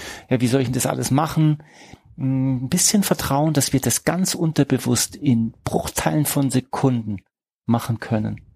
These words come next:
Es ist eine Frage der Gewohnheit. Und wenn wir uns vielleicht früher angewohnt haben, erstmal schieße ich zurück, also im Sinne von, wenn du jetzt sagen würdest, „Schatz, ein bisschen langsamer“,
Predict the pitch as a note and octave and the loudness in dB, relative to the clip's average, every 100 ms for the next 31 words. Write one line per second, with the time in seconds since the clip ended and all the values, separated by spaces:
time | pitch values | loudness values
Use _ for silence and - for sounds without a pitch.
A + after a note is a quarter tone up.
0 | _ - - - - B2 D3 C3+ - C3 | _ -20 -20 -10 -2 0 2 2 0 0
1 | D#3+ E3+ D#3 D3+ C3+ C#3+ C#3+ B2 A2 A2 | 0 0 0 0 2 2 2 2 -2 -4
2 | - _ - - _ - B2+ B2 B2+ C3+ | -10 _ -20 -20 _ -6 -4 0 2 2
3 | C#3 B2 C#3+ C3+ E3+ A3 G#3 - F#3 E3 | 2 0 0 2 2 2 0 0 2 2
4 | D#3 E3 D3+ C#3 D3 C#3 C3+ C3+ C#3 C3+ | 2 0 -2 -2 -2 -2 -2 -2 -2 -6
5 | - _ _ - C#3 - C#3+ C3 - - | -10 _ _ -4 -2 0 0 0 -2 2
6 | D#3+ D3 - - B2 D#3+ F#3+ C#3 C3+ B2+ | 4 2 0 0 2 4 2 2 2 2
7 | C#3+ B2+ C#3 B2+ B2+ B2+ B2 B2 B2 B2 | 2 0 0 -2 -2 -4 -4 -4 -4 -4
8 | A#2+ - C3+ - A#2+ - A#2 A#2 D3 D#3 | -6 -4 -4 -4 -6 -4 -2 0 0 2
9 | D3+ D#3 D#3+ | 2 2 0